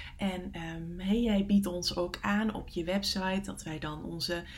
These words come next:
hè, om mensen even inzicht te geven in hoe werkt zo'n platform dan. Nou, wij, wij leveren dat dus allemaal voor niets bij jou aan. Maar, ehm,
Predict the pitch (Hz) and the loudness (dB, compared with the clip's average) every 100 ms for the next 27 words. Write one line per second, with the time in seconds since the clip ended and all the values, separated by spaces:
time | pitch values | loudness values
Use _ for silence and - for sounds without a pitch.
0 | - 233 240 190 175 - 180 185 180 196 | -6 0 4 4 4 0 0 0 0 4
1 | 202 214 202 202 196 196 196 190 175 185 | 6 6 2 0 2 2 2 0 0 2
2 | 175 196 262 269 262 262 262 262 247 247 | 4 4 4 6 6 6 4 2 -2 2
3 | 233 233 285 359 - - - - - 160 | 2 4 2 0 -8 -14 -14 -6 -2 0
4 | 170 190 202 196 190 180 180 180 190 202 | 2 4 4 4 2 0 0 0 4 4
5 | 196 185 180 175 175 - 180 180 170 165 | 4 0 0 -2 -4 -4 -4 -4 -4 -4
6 | - 175 196 196 - 160 156 - 165 233 | -4 2 2 2 -2 -6 -6 -2 2 2
7 | 392 - - - - 208 190 180 190 170 | 0 -6 -14 -14 -2 4 6 4 0 -4
8 | 165 | -6